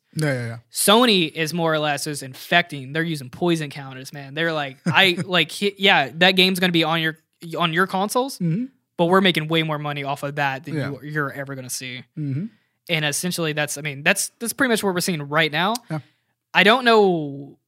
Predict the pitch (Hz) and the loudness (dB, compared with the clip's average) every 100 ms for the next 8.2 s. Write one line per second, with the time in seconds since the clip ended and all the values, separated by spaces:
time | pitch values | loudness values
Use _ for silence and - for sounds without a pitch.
0 | - 214 240 247 208 175 156 156 139 160 | -2 0 2 0 0 0 -2 -4 -4 2
1 | 175 170 160 160 175 170 160 151 165 180 | 2 2 0 -2 -2 -2 -6 -16 -4 2
2 | 185 160 151 - - 175 160 156 151 147 | 4 4 0 -8 -8 -10 -6 -6 -6 -4
3 | 151 143 135 143 135 143 185 202 175 180 | -6 -4 -6 -6 -8 -2 -2 -2 0 0
4 | 233 220 208 190 175 190 170 160 165 151 | 0 -4 -2 -4 -6 -10 -12 -10 -12 -14
5 | 165 180 175 160 202 240 226 180 - 170 | -18 -16 -10 -4 -2 0 0 -2 -2 -2
6 | 165 151 139 143 139 143 131 123 120 131 | -2 -2 -2 -2 -2 -6 -4 -4 -4 -6
7 | 120 117 107 117 107 - 120 - 131 123 | -6 -8 -10 -12 -14 -14 -14 -8 -4 -4
8 | 127 | -4